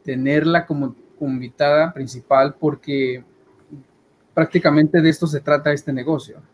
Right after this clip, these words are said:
¿verdad? De, de impulsar el emprendimiento, de impulsar el, el, el, el ser dueño de tu propio negocio.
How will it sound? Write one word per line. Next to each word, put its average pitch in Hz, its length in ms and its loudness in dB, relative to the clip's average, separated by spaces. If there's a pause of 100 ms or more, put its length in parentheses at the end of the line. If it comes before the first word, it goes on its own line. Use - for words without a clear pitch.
¿verdad? 127 300 -2
De, 120 160 -4
de 113 160 -8
impulsar 135 600 2
el 151 120 2
emprendimiento, 135 840 -2
de 127 100 -4
impulsar 131 600 0 (500)
el, 127 600 2
el, 120 340 -10
el, 120 180 -6
el 117 180 -8
ser 143 180 0
dueño 151 280 4
de 147 100 4
tu - 120 -12
propio 135 300 -2
negocio. 123 500 0